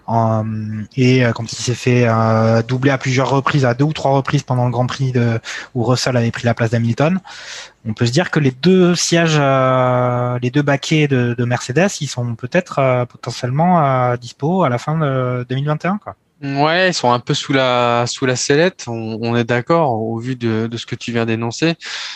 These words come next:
Speaker 2: Euh, maintenant, ça peut être clairement une visée pour, euh, pour lui. Peut-être qu'il a ce chemin de main, ce calcul-là, euh, ou pas. Euh, mais,
Speaker 1: Le
Speaker 2: mais
Speaker 1: chemin,
Speaker 2: clair-
Speaker 1: le chemin est long, hein.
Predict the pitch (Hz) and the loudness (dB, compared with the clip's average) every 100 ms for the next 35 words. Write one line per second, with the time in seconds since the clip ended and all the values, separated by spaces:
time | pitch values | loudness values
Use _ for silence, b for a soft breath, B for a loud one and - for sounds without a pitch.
0 | B - 117 117 123 123 156 - 117 139 | B -2 0 0 -2 0 -2 -2 0 -2
1 | - - 123 131 147 139 131 127 123 135 | -2 -2 -2 2 2 0 -2 -4 -2 -2
2 | - 123 117 117 113 - 120 123 170 - | 0 2 4 2 0 0 2 4 2 0
3 | 135 143 - 131 127 - 120 135 123 127 | 0 -2 -2 -4 -2 -4 -4 -2 0 0
4 | 131 139 139 131 127 143 123 - 139 139 | 2 2 2 -2 -4 -4 -4 -4 -2 2
5 | 139 131 110 110 156 131 147 _ _ B | 2 2 2 0 -2 -2 -2 _ _ B
6 | B B B - - 120 117 113 110 110 | B B B -14 -6 -2 0 0 0 0
7 | 110 107 107 117 110 123 127 127 127 123 | 0 -2 -4 -8 -8 -6 -4 0 2 2
8 | 120 123 123 120 131 131 147 156 160 135 | 2 0 -2 0 -2 0 0 0 -2 -8